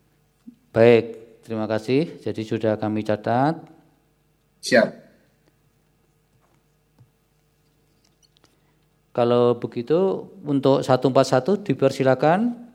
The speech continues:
Speaker 1: untuk, eh, menyampaikan pokok-pokok perbaikan. Jadi yang disampaikan hanya pada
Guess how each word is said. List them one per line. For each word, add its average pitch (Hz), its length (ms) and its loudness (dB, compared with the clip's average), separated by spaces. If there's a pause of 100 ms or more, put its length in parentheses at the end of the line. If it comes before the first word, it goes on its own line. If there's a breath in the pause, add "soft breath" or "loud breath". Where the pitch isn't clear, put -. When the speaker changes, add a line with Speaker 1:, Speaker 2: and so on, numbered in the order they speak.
(200)
Speaker 1:
untuk, 127 720 -6 (880)
eh, 117 480 0
menyampaikan 123 880 0
pokok-pokok 127 720 -2
perbaikan. 113 720 0
Jadi 113 240 0
yang 131 160 4
disampaikan 120 880 0 (1500 soft breath)
hanya 135 320 8
pada 151 160 8